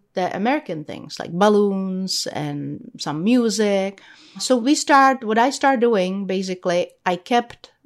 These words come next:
the things I knew from home, my culture, basically my roots, the things I grew up with and you were born into,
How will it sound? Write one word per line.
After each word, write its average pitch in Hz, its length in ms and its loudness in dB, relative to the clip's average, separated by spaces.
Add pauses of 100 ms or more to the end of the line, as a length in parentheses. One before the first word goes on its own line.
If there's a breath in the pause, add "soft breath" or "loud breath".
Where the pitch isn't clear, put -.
(120)
the 190 120 -4
things 208 320 -2
I 185 100 -2
knew 175 160 -4
from 156 240 -8
home, 233 420 -2 (220)
my 160 160 -6
culture, 233 720 -2 (680 soft breath)
basically 202 380 2
my 156 200 -2
roots, 247 640 2
the 185 140 -4
things 185 300 -4
I 175 100 -2
grew 226 200 2
up 214 200 0
with 190 360 0
and 175 160 -6
you 208 160 0
were 226 120 4
born 208 320 0
into, 214 460 -4